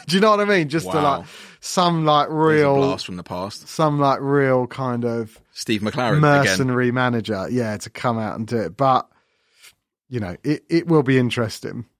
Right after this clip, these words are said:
Speaker 1: Um, only the one assist from Richie so far, so maybe hold off. <laughs>
Speaker 2: Yeah, no,
Speaker 1: No
Speaker 2: I,
Speaker 1: clean
Speaker 2: I know
Speaker 1: sheets
Speaker 2: Matt,
Speaker 1: yet.
Speaker 2: our Newcastle juicers, was talking about Matt quite,
Speaker 1: Yeah.
Speaker 2: quite extensively at the start of the season, but not for me. But, I,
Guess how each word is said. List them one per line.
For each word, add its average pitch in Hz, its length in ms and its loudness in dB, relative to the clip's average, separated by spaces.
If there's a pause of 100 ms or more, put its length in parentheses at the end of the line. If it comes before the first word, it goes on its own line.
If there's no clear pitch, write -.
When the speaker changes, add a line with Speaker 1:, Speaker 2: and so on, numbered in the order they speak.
(400)
Speaker 1:
Um, 120 420 0
only 156 200 4
the 131 80 4
one 127 220 2
assist 117 340 -4
from 104 240 -8
Richie - 240 -10
so 98 220 -12
far, 90 200 -12
so - 120 -12
maybe 110 180 -8
hold 101 240 -8
off. 95 260 -12 (160)
<laughs> - 40 -4
Speaker 2:
Yeah, 220 320 4
no, 208 340 4
Speaker 1:
No 180 100 4 (120)
Speaker 2:
I, - 20 0
Speaker 1:
clean 147 260 2
Speaker 2:
I 139 40 6
know 135 160 6
Speaker 1:
sheets 123 120 0
Speaker 2:
Matt, 135 220 4
Speaker 1:
yet. 110 80 -2
Speaker 2:
our 117 160 4
Newcastle 113 460 0
juicers, 98 280 -8
was 101 140 -6
talking 107 300 0
about 98 200 0
Matt 104 300 0
quite, 101 300 2
Speaker 1:
Yeah. 247 280 -2
Speaker 2:
quite 107 200 2
extensively 95 500 -4
at 90 60 -2
the 90 60 -8
start 101 260 0
of 90 40 -10
the 92 60 -6
season, 90 320 -8
but 92 180 -6 (600)
not 175 180 2
for 151 80 -2
me. 127 140 2
But, 143 160 4
I, 160 60 2